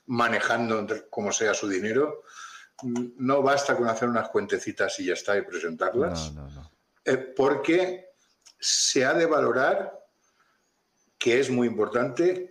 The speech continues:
Speaker 1: qué riesgos tienes en el aire.
Speaker 2: Claro.
Speaker 1: Que puedan representar un riesgo para la siguiente junta directiva o personas que tomen eso. Si tienes un riesgo porque no has presentado el impuesto de sociedades, o no has presentado el iva a tiempo,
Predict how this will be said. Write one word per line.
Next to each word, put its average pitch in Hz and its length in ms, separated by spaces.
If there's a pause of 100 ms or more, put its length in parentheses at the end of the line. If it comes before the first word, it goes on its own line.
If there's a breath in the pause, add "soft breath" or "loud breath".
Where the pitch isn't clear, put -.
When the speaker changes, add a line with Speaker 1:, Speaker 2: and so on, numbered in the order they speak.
(100)
Speaker 1:
qué 160 180
riesgos 175 640
tienes 156 280
en 147 120
el 113 100
aire. 139 460 (500)
Speaker 2:
Claro. 80 300
Speaker 1:
Que 120 160
puedan 147 340
representar 147 500
un 143 120
riesgo 147 520
para 127 280
la 113 160
siguiente 135 1000 (340 loud breath)
junta 127 380
directiva 135 1000
o 110 140
personas 123 460
que 104 80
tomen 87 280
eso. - 180 (480 loud breath)
Si - 140
tienes 131 280
un 117 120
riesgo 110 360
porque 98 200
no 98 60
has 92 60
presentado 90 440
el 85 60
impuesto 85 320
de 85 80
sociedades, 117 680 (260 loud breath)
o 107 80
no 110 100
has - 60
presentado 87 500
el 92 120
iva 95 340
a - 60
tiempo, 127 640